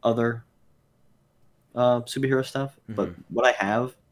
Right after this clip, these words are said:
Speaker 1: even the earlier issues, like, I haven't read many, many first appearances, and I guess I know you have, so you can, like,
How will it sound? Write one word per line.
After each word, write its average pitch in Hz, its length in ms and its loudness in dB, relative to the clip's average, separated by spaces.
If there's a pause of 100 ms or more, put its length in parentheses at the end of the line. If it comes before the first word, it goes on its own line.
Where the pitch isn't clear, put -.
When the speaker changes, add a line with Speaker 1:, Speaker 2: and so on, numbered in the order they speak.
(680)
Speaker 1:
even 151 160 0
the 82 80 2
earlier 110 240 2
issues, 120 240 0
like, 101 80 -4
I 95 60 0
haven't 107 180 -4
read 98 120 -2
many, 98 260 -2
many 95 180 -4
first 98 240 -4
appearances, 98 560 -6 (100)
and 101 100 -4
I 98 60 0
guess - 280 -4 (120)
I 104 80 -4
know 98 120 0
you 95 140 2
have, 101 260 -2
so - 140 -4
you 95 100 0
can, 98 160 -2
like, 87 260 -6